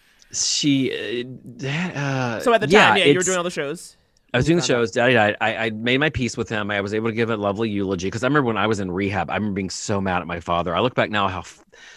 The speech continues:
Speaker 1: still, th-, there was shit going on. And it was before he was in the nursing home. But, like, uh, when I think about the anger I used to have at my father and my brother,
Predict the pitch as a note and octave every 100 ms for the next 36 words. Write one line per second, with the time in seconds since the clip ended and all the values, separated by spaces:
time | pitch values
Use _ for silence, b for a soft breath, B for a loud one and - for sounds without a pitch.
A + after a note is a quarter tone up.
0 | B - C#3+ A#2 C3+ E3+ G#3+ F3 - E3+
1 | D3 C3+ A2+ A2 G2+ F#2+ F#2 b b b
2 | B2 A#2 A#2 B2+ B2+ A2+ G#2+ G#2 G#2+ G#2+
3 | A2 G#2+ F#2 F2+ F2 b b - G#2+ A2
4 | G#2 - _ _ _ _ - B2+ B2 C3+
5 | F#3 E3 B2 G2+ - _ C3+ C#3+ D3 B2+
6 | G#2+ G#2 G#2 A2 G2 F2 F#2 E2+ F#2+ F#2
7 | F2+ G#2+ A#2 F#2 F2+ F2 E2 D#2